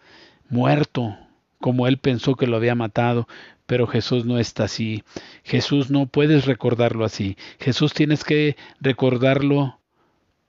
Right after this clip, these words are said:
resucitado, con las manos extendidas hacia ti, perforadas, sí, pero extendidas hacia ti, sonriéndote y hablándote,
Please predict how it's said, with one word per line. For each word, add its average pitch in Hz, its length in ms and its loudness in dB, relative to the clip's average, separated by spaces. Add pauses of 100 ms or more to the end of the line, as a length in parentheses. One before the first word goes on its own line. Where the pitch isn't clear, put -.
(320)
resucitado, 120 1200 -2 (480)
con 131 160 2
las 123 160 2
manos 143 540 0 (680)
extendidas 135 640 2
hacia 113 300 0
ti, 123 260 -6 (340)
perforadas, 120 680 0
sí, 131 260 0 (240)
pero 123 180 0
extendidas 123 640 0
hacia 104 280 -2
ti, 123 280 -2
sonriéndote 113 760 -2
y 104 100 2
hablándote, 104 640 -2